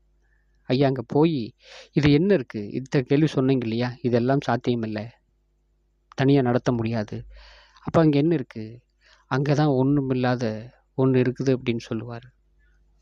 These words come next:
இதுக்கு பேர் கேட்டோம் அப்படின்னாக்கா, "நான் போய் பார்த்தோம்,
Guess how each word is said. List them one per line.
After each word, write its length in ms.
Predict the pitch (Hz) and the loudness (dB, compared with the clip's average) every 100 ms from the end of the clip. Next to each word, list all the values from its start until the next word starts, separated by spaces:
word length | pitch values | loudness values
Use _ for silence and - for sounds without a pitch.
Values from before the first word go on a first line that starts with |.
| _ _ _ _ _ _ _ _ _ _ _ _ _ _ | _ _ _ _ _ _ _ _ _ _ _ _ _ _
இதுக்கு 300 | - 143 143 | -2 0 2
பேர் 300 | 131 143 165 165 | 4 4 4 2
கேட்டோம் 280 | 143 135 127 | -4 -4 -8
அப்படின்னாக்கா, 680 | 120 120 117 - 143 120 127 - _ _ _ _ _ _ _ _ _ _ _ _ _ _ _ _ - | -8 -8 -8 -6 -6 -6 -10 -18 _ _ _ _ _ _ _ _ _ _ _ _ _ _ _ _ -4
"நான் 220 | 135 127 | -2 -2
போய் 280 | - 151 156 | 0 0 0
பார்த்தோம், 480 | 113 113 - 104 - | -2 -4 -4 -12 -14